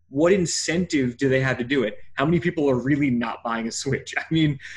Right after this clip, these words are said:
at the rate it's going, it looks like at some point everybody's gonna own one. So, uh, you know, it, it's,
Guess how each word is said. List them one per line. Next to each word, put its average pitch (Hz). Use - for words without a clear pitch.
at 139
the 160
rate 165
it's 139
going, 165
it 139
looks -
like 143
at 151
some 160
point 165
everybody's 139
gonna 127
own 196
one. -
So, 160
uh, 143
you 185
know, 160
it, 127
it's, -